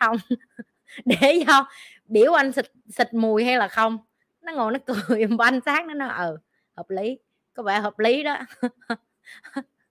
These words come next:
Tại tao lùn quá á. Ừ, chị cũng không có thích con trai mà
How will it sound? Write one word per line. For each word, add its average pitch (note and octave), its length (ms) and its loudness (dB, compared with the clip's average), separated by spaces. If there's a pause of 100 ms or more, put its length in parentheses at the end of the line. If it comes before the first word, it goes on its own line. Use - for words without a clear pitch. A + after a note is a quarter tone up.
(760)
Tại G#3 120 -4
tao C#4+ 120 0
lùn A#3+ 380 4
quá D#4 160 4
á. G4 280 6 (3500)
Ừ, D#3+ 340 -10
chị F#3+ 200 -4
cũng C4 240 -8
không C#4 180 -2
có E4 100 0
thích F4+ 240 -6
con A#3+ 200 -4
trai A3+ 260 4
mà G3+ 160 -8